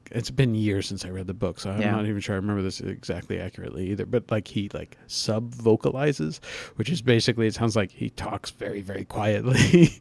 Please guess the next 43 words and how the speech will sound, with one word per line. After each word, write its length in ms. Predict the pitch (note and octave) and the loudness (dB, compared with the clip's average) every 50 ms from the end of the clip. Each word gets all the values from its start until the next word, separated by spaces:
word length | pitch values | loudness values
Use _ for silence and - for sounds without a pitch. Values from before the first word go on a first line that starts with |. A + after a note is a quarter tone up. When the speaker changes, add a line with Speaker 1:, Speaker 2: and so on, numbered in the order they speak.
| - | -6
Speaker 1:
<laughs> 100 | - - | 0 6
Speaker 2:
Oh, 140 | B2+ B2 A2+ | 8 8 10
re- 120 | A2 A2 - C#3 | 8 8 6 6
Speaker 1:
uh, 420 | C3+ B2+ B2+ B2+ B2+ - B2 B2 A2+ - _ _ - | 6 6 6 6 4 4 0 -4 -8 -8 _ _ 2
to 180 | C3 B2 A#2+ | 4 6 8
it, 140 | B2 B2 - | 8 6 4
and 200 | - A#2 A2 A2 | 2 0 2 2
it, 80 | A2 - - | 0 0 0
it 140 | A2+ A2 - | 0 0 0
can 140 | B2+ A#2 | 0 0
hear 240 | G#2+ - B2 B2 A2 | 0 2 2 2 2
him, 500 | E2+ E2 F2+ C3 B2+ B2 B2 B2+ C3 B2 | 0 2 2 4 4 4 4 2 0 2
but, 180 | A#2+ B2 - - | 2 2 2 2
uh, 80 | C3 B2+ - | -2 -4 0
you 140 | - B2 A#2 | 0 0 2
know, 160 | G#2 G2+ G2+ | 2 0 0
but, 260 | G2+ G2 A2 G2+ - - - - - | 2 2 2 2 2 -2 -10 -6 -2
but 160 | B2 G#2 - | -2 -2 0
people 240 | - A#2+ - - G#2+ | 0 0 2 2 2
around 320 | G2+ G2+ G2 G2 G#2+ G#2+ - | 2 4 2 0 0 -2 -2
him 120 | - A2 G#2 | -6 -8 -8
can't 280 | - - A2 A2 G#2 | -6 -6 -6 -6 -6
hear 180 | G#2 B2+ B2 A#2+ | -4 -4 -4 -2
him 200 | A#2+ B2+ B2 A#2+ | -2 -2 -2 -2
when 120 | A#2+ A#2+ | -4 -4
he's 140 | B2 A#2 - | -4 -4 -2
doing 220 | - C3+ B2+ B2+ C3+ | -2 -2 -2 -2 -4
it. 160 | C3 C#3+ - - _ _ - | -6 -8 -12 -16 _ _ -20
Speaker 2:
Huh, 220 | - - F3+ - - - - | -2 -2 0 0 0 -6 -10
interesting. 320 | - A#2 - A2+ G2+ - A#2+ | -10 -4 -4 -2 0 0 0
Speaker 1:
So 60 | A#2+ | 0
it's, 280 | A2+ A2+ - - - - - | 0 -2 -4 -8 -12 -8 -4
it's, 380 | B2+ B2 A#2 - - - - - | -4 -4 -4 -4 -10 -10 -2 0
you 80 | C3 | 0
know, 220 | A#2 G2+ F#2 G2 - - | 2 2 0 -2 -6 -2
they, 220 | - A#2+ A#2 A2 G2+ | 2 4 4 4 4
that's, 380 | G2+ G#2+ G#2 G2 - - - - _ | 2 2 0 0 -2 -8 -12 -8 _
that's 300 | G#2 G2 - - - - | -6 -6 -4 -8 -12 -12
just 240 | - G2+ - - | -10 -12 -10 -8
the 60 | - G#2+ | -6 -6
way 160 | G2+ G2 G2 | -4 -4 -4
that, 240 | G2 G2 G2 G2 - _ - _ _ _ _ | -4 -6 -8 -8 -10 _ -20 _ _ _ _
that, 180 | - B2+ - | -14 -14 -14